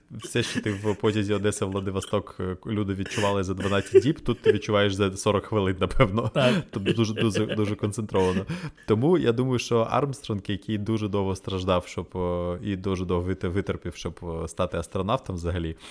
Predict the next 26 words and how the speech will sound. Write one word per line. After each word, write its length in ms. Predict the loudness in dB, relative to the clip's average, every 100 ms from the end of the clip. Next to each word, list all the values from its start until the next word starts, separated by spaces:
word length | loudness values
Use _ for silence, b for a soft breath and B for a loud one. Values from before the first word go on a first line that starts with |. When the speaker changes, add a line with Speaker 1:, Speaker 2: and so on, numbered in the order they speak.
| B B B
Speaker 1:
коли 240 | 0 2
йому 160 | 2 -2
дійсно 280 | -4 -8 -10
хтось 200 | -10 -10
сказав, 300 | -4 -2 -2
що, 260 | -4 -8
що 160 | -8 -12
це 140 | -6
все 200 | -6 -4
знято 360 | -4 -2 -2 -4
на 380 | -4 -4 -4 -6
якійсь 320 | -8 -8 -12
студії, 380 | -6 -4 -2 -4
то 420 | -2 -2 -2 -2
я 160 | -2 -2
думаю, 200 | -4 -6
що 140 | -6
він 140 | -4
набив 380 | -4 -2 -6 -6 -4
багато 500 | -2 -2 -4 -6 -8 -4
морд 400 | -2 -2 -4 -14 B B B B -4
за 140 | 0
весь 140 | 2 0
цей 100 | -2
Speaker 2:
Мгм. 100 | -4
Speaker 1:
час. 300 | -8 -10